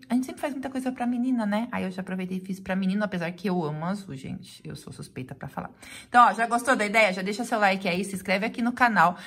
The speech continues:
Não esquece de ativar o sininho pra receber notificação toda vez que eu libero um vídeo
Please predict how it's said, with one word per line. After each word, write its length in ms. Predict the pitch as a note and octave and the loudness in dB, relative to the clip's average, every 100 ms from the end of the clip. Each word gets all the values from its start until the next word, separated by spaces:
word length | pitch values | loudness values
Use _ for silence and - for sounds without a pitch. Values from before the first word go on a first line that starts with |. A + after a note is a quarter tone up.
| - | -4
Não 80 | G#3 | 0
esquece 600 | B3+ - G#3+ A#3+ D#4 E4 | 0 4 6 6 4 -2
de 120 | A3+ A#3 | 2 2
ativar 560 | A#3+ - B3+ G#3+ G#3 | 2 0 0 6 6
o 40 | B3 | 6
sininho 500 | - B3+ A3 A3+ A#3 | 0 0 0 0 0
pra 120 | G#3 | 0
receber 320 | G3+ F#3+ G3 | 0 -2 -4
notificação 440 | G3 G3 G3+ G3+ | -4 -4 -4 -2
toda 200 | F3+ G3 | -2 -4
vez 180 | F#3+ F#3 | -4 -6
que 80 | - | -6
eu 40 | |
libero 380 | F#3 F3+ E3+ F3+ - | -6 -2 -2 -2 -4
um 140 | G3 | -2
vídeo 460 | F#3+ F#3 F#3 - | 0 -2 -2 -4